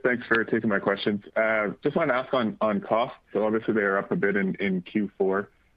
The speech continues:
um, and I think most of that was due to, due to covid. But, um, you know, should we expect basically flat costs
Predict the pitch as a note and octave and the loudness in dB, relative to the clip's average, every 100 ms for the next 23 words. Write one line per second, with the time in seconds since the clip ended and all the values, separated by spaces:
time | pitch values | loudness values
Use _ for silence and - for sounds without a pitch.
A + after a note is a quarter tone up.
0 | - F#2 F2+ F2 E2+ E2+ - F2+ F2 G2 | -6 -2 0 2 0 -2 -2 -2 -2 -2
1 | F#2 - - F#2+ F#2+ G2+ E2+ F2+ F2 F#2 | -4 -6 -6 -4 -2 -2 -2 -4 -2 0
2 | F2 E2+ - G2 F2+ E2+ F#2+ F#2 F2+ E2 | 0 -2 -4 -2 -2 0 -2 0 0 -2
3 | F#2 F2+ - - _ _ - F2+ F2 F2 | -2 -4 -8 -20 _ _ -2 0 2 0
4 | F2+ G2+ G2+ A#2+ A#2+ - A2+ A#2 A#2 A2 | 0 0 0 0 0 -2 -4 0 -2 -2
5 | G#2+ A2 - G#2+ G#2 - G#2 G#2+ | 0 0 0 -2 -2 -2 0 -2